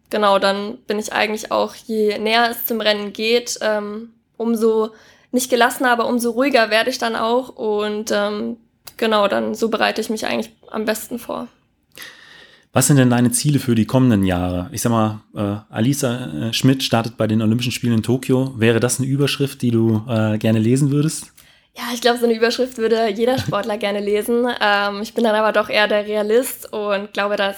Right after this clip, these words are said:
Speaker 1: ähm, die Olympischen Spiele nächstes Jahr für mich noch ein bisschen zu früh kommen. Ähm,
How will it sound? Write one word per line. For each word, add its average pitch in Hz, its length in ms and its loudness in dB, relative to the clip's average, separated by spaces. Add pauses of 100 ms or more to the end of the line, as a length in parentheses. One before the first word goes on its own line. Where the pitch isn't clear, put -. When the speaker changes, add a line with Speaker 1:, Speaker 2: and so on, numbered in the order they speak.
(120)
Speaker 1:
ähm, 196 340 -4 (680)
die 233 80 2
Olympischen 240 340 2
Spiele 226 320 0
nächstes 226 380 0
Jahr 214 100 0
für 220 120 -4
mich 214 180 -2
noch 226 80 -4
ein 233 80 -2
bisschen 226 200 -4
zu 226 100 -6
früh 269 180 -4
kommen. 247 640 0
Ähm, 208 640 0